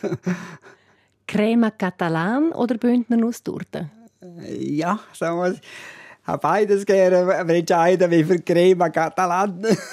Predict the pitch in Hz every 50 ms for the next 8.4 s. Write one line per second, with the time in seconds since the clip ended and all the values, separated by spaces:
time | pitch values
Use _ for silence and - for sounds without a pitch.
0 | - - 202 - - - 254 240 170 - 208 156 156 165 170 - 185 185 185 175
1 | 185 180 180 180 170 170 170 165 170 170 170 175 170 165 160 147 156 151 147 147
2 | 151 170 185 185 170 170 175 185 - 196 175 - 123 113 120 147 151 170 - -
3 | 208 196 175 - - 247 285 - - _ - - 185 175 196 214 277 277 247 214
4 | 214 - - - 202 185 202 233 190 160 151 - _ - 359 349 - 214 220 220
5 | 196 180 151 139 _ - - - - 120 135 143 151 147 147 151 156 156 170 175
6 | 165 156 139 139 160 262 339 330 277 - 247 196 185 196 202 190 175 170 165 165
7 | 175 - - - - - - - - - - - 165 185 247 - - - 277 285
8 | 254 - - - 170 - 214 -